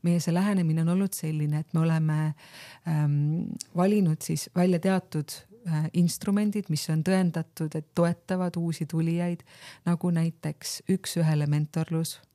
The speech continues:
äh, oleme seda kutsunud ise juhendamiseks, et seda veel paremini struktureerida,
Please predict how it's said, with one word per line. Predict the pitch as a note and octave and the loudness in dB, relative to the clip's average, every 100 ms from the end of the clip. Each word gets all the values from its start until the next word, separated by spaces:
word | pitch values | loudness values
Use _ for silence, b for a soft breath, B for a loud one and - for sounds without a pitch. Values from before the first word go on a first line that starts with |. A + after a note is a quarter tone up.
| D#3 | -6
äh, | D3+ D#3 D#3+ | -4 -2 -4
oleme | D#3+ D#3 D#3 | -2 -2 -2
seda | C#3 D#3+ | -2 -4
kutsunud | D#3+ - D#3+ D3+ | -4 -4 -4 -2
ise | D#3+ | 0
juhendamiseks, | D#3+ F3 E3+ D3 D3 C#3+ D#3 - - | 2 4 2 2 -2 -4 -6 -10 -12
et | |
seda | - D#3 | -6 -4
veel | D#3 | -2
paremini | D3+ D#3+ D#3 D3+ D3+ | -2 -2 0 -2 -4
struktureerida, | - D3+ - D#3 E3 D#3 D3 D3+ | -8 -8 -4 -2 0 -2 -4 -6